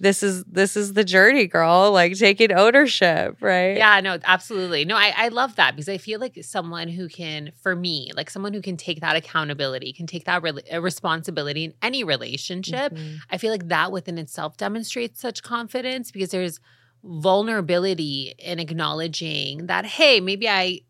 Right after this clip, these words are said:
Speaker 2: didn't do something perfectly,
Speaker 1: Mm-hmm.
Speaker 2: and yet I'm still good." And I'm
Speaker 1: Yes.
Speaker 2: still desired and I'm still worthy,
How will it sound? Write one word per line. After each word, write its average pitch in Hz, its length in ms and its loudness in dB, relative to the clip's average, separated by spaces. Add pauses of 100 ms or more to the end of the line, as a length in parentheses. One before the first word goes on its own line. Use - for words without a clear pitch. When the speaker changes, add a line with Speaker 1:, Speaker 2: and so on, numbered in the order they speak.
(160)
Speaker 2:
didn't 196 360 0
do 190 120 -6
something 156 360 -4
perfectly, 170 840 -6 (100)
Speaker 1:
Mm-hmm. 196 100 -4
Speaker 2:
and 190 240 0
yet 165 560 -2 (360)
I'm 190 180 -2
still 190 280 -4
good." 208 400 -6 (360)
And 175 160 -8
I'm 165 100 -2
Speaker 1:
Yes. 170 280 2 (260)
Speaker 2:
still 147 100 -4
desired 214 720 2
and 156 180 -2
I'm 170 140 -2
still 180 580 0 (180)
worthy, 170 800 0